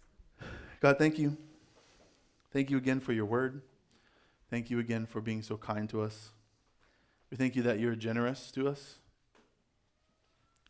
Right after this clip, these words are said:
We thank you that you give good gifts and that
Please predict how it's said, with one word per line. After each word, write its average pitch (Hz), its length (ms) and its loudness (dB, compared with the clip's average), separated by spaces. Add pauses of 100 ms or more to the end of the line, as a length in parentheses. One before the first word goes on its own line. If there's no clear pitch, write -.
We 127 40 -18
thank 117 260 -2
you 113 60 0
that - 300 -2
you 123 100 -2
give 117 480 2 (800)
good 117 240 2
gifts 127 340 2
and 110 120 0
that 104 240 -2